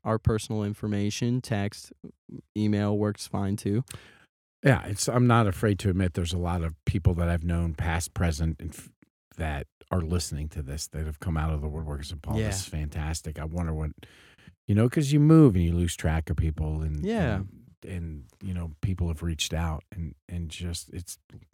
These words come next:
Speaker 2: I, like I say every week, it's overwhelmed is an
Speaker 1: Yeah.
Speaker 2: underwhelming word.
Speaker 1: Yeah.
Speaker 2: So thank you for doing that.
Speaker 1: Um,
Speaker 2: Um,
Speaker 1: and the support means so much.
Speaker 2: Yeah,
Speaker 1: Um,
Speaker 2: that's part of this.
Speaker 1: looking at our listening numbers, um, me and Papa say all the time, we don't know that many people.
Speaker 2: I don't.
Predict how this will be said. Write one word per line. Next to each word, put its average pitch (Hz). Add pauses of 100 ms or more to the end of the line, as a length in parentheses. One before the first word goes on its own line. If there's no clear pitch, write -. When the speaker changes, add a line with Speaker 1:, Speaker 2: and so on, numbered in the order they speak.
(220)
Speaker 2:
I, 95
like 95
I 87
say 82
every 80
week, 78
it's 78 (540)
overwhelmed 92
is 104
an 98
Speaker 1:
Yeah. 95
Speaker 2:
underwhelming 85
word. 80
Speaker 1:
Yeah. 104
Speaker 2:
So 95
thank 90
you 90
for 80
doing 80
that. 80 (640)
Speaker 1:
Um, 131 (120)
Speaker 2:
Um, 113
Speaker 1:
and 127
the 113
support 117
means 95
so 107
much. 90
Speaker 2:
Yeah, 85
Speaker 1:
Um, 98
Speaker 2:
that's 95
part 101
of 85
this. 76 (140)
Speaker 1:
looking 135
at 139
our 120
listening 123
numbers, 123
um, 104
me 117
and 110
Papa 110
say 107
all 104
the 101
time, 107
we 101
don't 117
know 95
that 95
many 92
people. 98
Speaker 2:
I 98
don't. 98